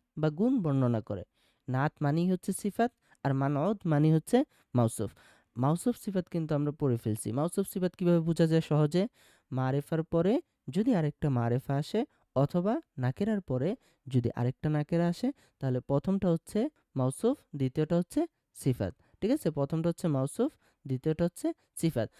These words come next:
তো ওই মাউসুফটাকেই বলা হয় মানউত, আর সিফাতটাকেই বলা হয় নাত। যেমন দেখেন, "কামা জাইদুন আল আকিলু", এখানে জাইদুনটা মারেফা, আল আকিলুটাও মারেফা। তাহলে মারেফার পরে যখন আরেকটা মারেফা আসলো,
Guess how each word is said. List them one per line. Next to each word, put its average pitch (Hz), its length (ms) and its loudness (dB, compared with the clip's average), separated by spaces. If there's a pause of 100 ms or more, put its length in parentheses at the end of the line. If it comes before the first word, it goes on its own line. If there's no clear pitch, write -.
(160)
তো - 120 -4
ওই 254 160 6
মাউসুফটাকেই 170 800 -2
বলা 143 260 2
হয় 190 140 0
মানউত, 143 540 0 (240)
আর 127 140 0
সিফাতটাকেই 156 640 -4
বলা 131 240 2
হয় 208 220 0 (360)
নাত। 107 460 -6 (1200)
যেমন 208 380 4
দেখেন, 165 440 4 (140)
"কামা 214 520 2
জাইদুন 190 680 2 (220)
আল 233 200 0
আকিলু", 117 560 -6 (240)
এখানে 196 280 0
জাইদুনটা 156 520 0
মারেফা, 151 540 -2 (260)
আল 240 120 0
আকিলুটাও 151 600 0
মারেফা। 107 440 -2 (120)
তাহলে 208 160 0
মারেফার 165 480 0
পরে 180 220 -4
যখন 160 260 -4
আরেকটা 131 340 -4
মারেফা 113 400 -2
আসলো, 190 360 -4